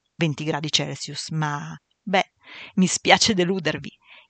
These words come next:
I misteriosi corridoi e trabocchetti che renderebbero le camere sepolcrali eternamente protette dagli intrusi in realtà non esistono. Le piramidi hanno pochi cunicoli che conducono ad alcune stanze che nei secoli sono state depredate.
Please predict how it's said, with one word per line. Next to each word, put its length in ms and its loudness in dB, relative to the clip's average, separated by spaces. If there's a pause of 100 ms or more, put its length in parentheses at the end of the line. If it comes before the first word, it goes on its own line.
I 80 -12
misteriosi 640 4
corridoi 480 2
e 60 4
trabocchetti 720 -8
che 140 -4
renderebbero 560 2
le 100 -2
camere 380 0
sepolcrali 640 -2
eternamente 720 0
protette 540 -4
dagli 260 -4
intrusi 680 0 (420)
in 100 -2
realtà 260 4
non 140 6
esistono. 480 -2 (920)
Le 140 -4
piramidi 400 4
hanno 180 0
pochi 260 0
cunicoli 540 -2
che 120 -8
conducono 420 4
ad 80 2
alcune 360 0
stanze 580 4
che 120 0
nei 140 2
secoli 340 2
sono 160 0
state 300 0
depredate. 720 -6